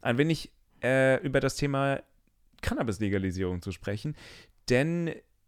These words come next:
mit der Ampelregierung, die ja immer wahrscheinlicher wird zumindest, steht natürlich auch die Freigabe von Cannabis, ähm, total im Raum,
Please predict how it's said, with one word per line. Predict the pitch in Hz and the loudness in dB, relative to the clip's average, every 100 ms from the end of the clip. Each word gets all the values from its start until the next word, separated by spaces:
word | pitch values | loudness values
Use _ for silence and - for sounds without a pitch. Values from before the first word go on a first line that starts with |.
| _ _ _ _ | _ _ _ _
mit | 113 123 147 160 | -2 2 2 2
der | 147 | 0
Ampelregierung, | 104 156 151 131 120 135 139 117 | -2 -2 -2 -2 0 0 0 -2
die | 113 | 0
ja | 120 117 113 - - | 0 0 -4 -18 -12
immer | - 113 98 | -4 -2 -2
wahrscheinlicher | 90 - - 131 - 139 | -2 -4 -6 -6 -6 -6
wird | 139 | -6
zumindest, | - 135 139 156 165 - - - _ | -4 -4 -4 -6 -8 -14 -20 -20 _
steht | - 117 | -6 -2
natürlich | 131 120 120 - | -2 -2 -4 -4
auch | 113 | -4
die | 107 | -4
Freigabe | - 104 113 110 | -4 -2 -2 -4
von | 104 101 | -6 -8
Cannabis, | 127 120 95 90 - - | -6 -4 -4 -6 -10 -10
ähm, | 98 87 | -8 -6
total | 98 104 110 | -6 -2 0
im | 113 | 0
Raum, | 92 85 113 160 | -2 -4 -4 -8